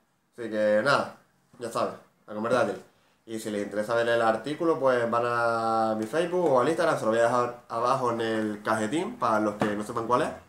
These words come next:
y puedan, y puedan verlo. Pero bueno, el vídeo de hoy no es por los dátiles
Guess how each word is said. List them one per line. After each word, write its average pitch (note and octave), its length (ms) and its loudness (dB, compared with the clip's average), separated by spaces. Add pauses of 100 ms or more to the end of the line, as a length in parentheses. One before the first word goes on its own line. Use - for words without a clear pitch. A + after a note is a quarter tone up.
(360)
y B2+ 100 -8
puedan, A#2 680 0 (260)
y A2 80 -8
puedan A2 180 0
verlo. G#2 180 0 (420)
Pero B2+ 140 0
bueno, C#3+ 160 6
el A#2 60 2
vídeo D#3 180 8
de E3 80 10
hoy F3+ 140 8
no E3+ 80 6
es D#3+ 80 4
por D#3+ 100 0
los D3 100 2
dátiles A3 440 4